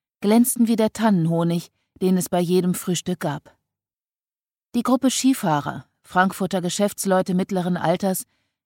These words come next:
die Mimi vor der Linse hatte, war nach etlichen rasanten Talabfahrten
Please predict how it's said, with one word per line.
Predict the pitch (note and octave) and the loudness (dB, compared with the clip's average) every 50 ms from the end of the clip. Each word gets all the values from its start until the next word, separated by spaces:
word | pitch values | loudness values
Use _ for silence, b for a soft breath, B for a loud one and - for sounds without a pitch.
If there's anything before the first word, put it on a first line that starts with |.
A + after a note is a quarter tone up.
| - - | -6 0
die | G3 G3+ | 2 4
Mimi | G#3+ A3+ A3+ A3 G#3 | 6 6 6 6 4
vor | - G#3+ F#3+ | 2 0 2
der | G3 G3 | 2 2
Linse | G3+ G#3+ A#3 A3+ G3 G3+ F3+ | 4 4 4 4 4 2 0
hatte, | F3 F3+ E3 - G3+ F#3+ - _ _ _ _ _ _ _ _ _ | 0 -2 -2 0 -4 -4 -4 _ _ _ _ _ _ _ _ _
war | - F#3 G#3+ A3 A3 | -4 2 2 4 4
nach | A3 A3 G#3+ G#3+ | 4 2 0 0
etlichen | - C4+ - - A3+ G#3+ - A3 G3+ | -4 -4 -2 -2 -4 -2 0 -2 0
rasanten | F#3 G3 F#3 F#3+ G3+ G#3 A3 - - F3+ | 2 2 2 2 2 2 2 0 -4 -8
Talabfahrten | - F#3+ F#3+ G3+ A3 A3+ G3 F#3 - - - F#3+ F#3 F#3 - G3+ F#3 F3+ | -4 0 2 2 2 2 0 -2 -4 -2 0 0 0 0 0 -2 -4 -4